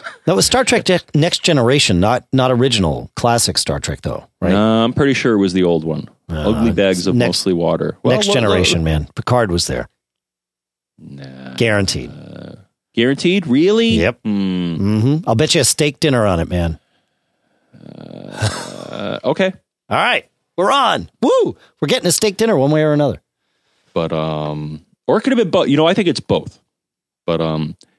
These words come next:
Speaker 1: anyways, the thing is, the, uh, water, uh, uh, two point four gigahertz, uh, interacts oddly with water, especially, uh, and five to some extent.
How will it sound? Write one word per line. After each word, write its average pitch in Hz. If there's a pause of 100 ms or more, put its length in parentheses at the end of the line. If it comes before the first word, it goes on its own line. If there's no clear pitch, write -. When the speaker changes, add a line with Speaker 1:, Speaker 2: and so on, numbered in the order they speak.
(640)
Speaker 1:
anyways, 147
the 117
thing 143
is, 120
the, 113
uh, 120
water, 123 (120)
uh, 95
uh, - (280)
two 190
point 202
four 143
gigahertz, 107
uh, 92 (800)
interacts 131 (380)
oddly 123
with 98
water, 85 (160)
especially, - (1080)
uh, 78
and 92
five 76
to -
some -
extent. -